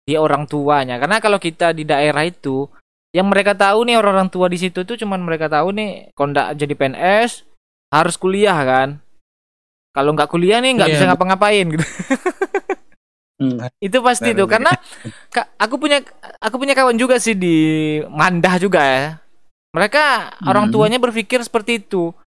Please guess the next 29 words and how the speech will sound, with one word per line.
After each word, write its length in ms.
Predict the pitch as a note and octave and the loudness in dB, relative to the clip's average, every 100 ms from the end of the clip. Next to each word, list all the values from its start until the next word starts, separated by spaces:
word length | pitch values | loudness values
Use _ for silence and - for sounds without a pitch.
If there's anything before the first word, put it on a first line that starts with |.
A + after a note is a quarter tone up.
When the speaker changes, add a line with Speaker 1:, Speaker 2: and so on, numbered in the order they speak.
| _ | _
Speaker 1:
Padahal 320 | D#3+ G3 C#4+ | -2 0 0
dia 160 | B3+ C#4 | 0 -2
itu 400 | B3 D#4+ D4 G#3+ _ _ _ _ _ | -2 -6 -6 -10 _ _ _ _ _
bisa 160 | - | -4
dibilang 640 | A3 A3+ A#3+ D4+ B3+ F#3 - _ _ _ _ _ _ _ _ _ _ _ - | -2 -2 -2 -2 -6 -16 -20 _ _ _ _ _ _ _ _ _ _ _ -4
susah 400 | C#4 C4 F4 D#4+ - - - | -4 0 0 0 -6 -20 -14
untuk 800 | G3+ F#3+ A3 G3+ G3+ G3 G3 - | -8 0 2 4 4 2 0 -2
kuliah 320 | G3 G3+ G#3 | 0 2 2
di 240 | F#3 F#3+ | 0 -4
kota 400 | G3 F#3 F3+ F3 | -2 -2 2 2
itu 160 | D#3+ E3 | 2 0
kan. 240 | G3 G3 | 0 0
Jadi 240 | F#3 E3 F#3+ F#3+ F#3 D#3 - - | -2 -2 0 0 -2 -8 -8 -6
ya 80 | |
terpaksa 640 | - - D3 F3 - G#3 G3 F#3+ | -4 0 0 0 0 2 2 0
gimana 240 | D#3 D3+ | -2 0
caranya 400 | D3 D#3 D3+ F#3 | 0 2 2 0
untuk 160 | F3+ E3 | 0 0
lulus 400 | E3 D#3 D#3+ - | 2 2 2 0
kan. 320 | A#2+ A#2+ C3+ - _ _ _ _ _ | -2 -2 -8 -20 _ _ _ _ _
Dipaksa, 520 | - B2+ B2+ - D3 C#3 C3+ C3 B2+ C3 B2+ | -6 -4 -2 0 2 2 2 2 2 2 0
ya 400 | C#3+ A3 B3 A3+ G3+ - _ _ | 0 0 0 -4 -14 -20 _ _
penting 240 | F#3+ G3 D4 | -4 -2 0
lulus 320 | C4+ A#3 A#3 | 2 2 2
aja 160 | A#3+ C#4+ | 2 4
lah 160 | C4 | 4
dulu 160 | A3 A3+ | 2 2
kan 160 | B3 | 2
itu. 240 | A#3+ F#3+ | 0 0